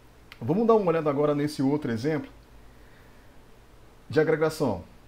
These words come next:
Nós temos duas classes, a classe biblioteca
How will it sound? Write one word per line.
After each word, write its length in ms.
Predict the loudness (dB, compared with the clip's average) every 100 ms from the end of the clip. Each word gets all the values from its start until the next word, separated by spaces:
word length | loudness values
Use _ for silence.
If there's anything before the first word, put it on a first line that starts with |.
| -20 -20 -20 -8
Nós 160 | -6 -4
temos 180 | -4
duas 200 | -2 -4
classes, 420 | -2 -2 -4 -10 -8
a 80 | -6
classe 280 | -4 -4 -4
biblioteca 760 | 0 2 2 2 2 0 -6